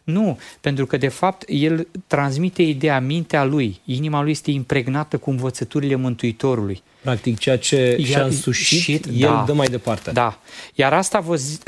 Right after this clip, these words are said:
Speaker 1: asta conștientizăm, Pavel are o minte ascuțită într-un timp atât de scurt. Să reușești să ai o minte care să asimileze prin tradiție orală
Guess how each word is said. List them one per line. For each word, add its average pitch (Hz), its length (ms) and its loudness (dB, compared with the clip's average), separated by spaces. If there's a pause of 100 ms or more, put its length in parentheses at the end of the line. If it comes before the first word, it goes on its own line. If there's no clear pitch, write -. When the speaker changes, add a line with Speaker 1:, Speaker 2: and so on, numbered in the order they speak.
(120)
Speaker 1:
asta 151 540 0 (140)
conștientizăm, 139 800 -2
Pavel 143 300 0
are 151 140 2
o 139 60 2
minte 147 320 -2
ascuțită 143 560 -2
într-un 120 320 -2
timp 151 260 -2
atât 139 260 -2
de 139 100 0
scurt. - 540 -4 (460)
Să - 280 0
reușești 131 680 2
să - 180 0
ai 147 120 2
o 147 140 0
minte 143 400 0
care 127 240 0
să - 200 -2
asimileze 127 960 0 (420)
prin 139 200 0
tradiție 139 580 2
orală 180 640 4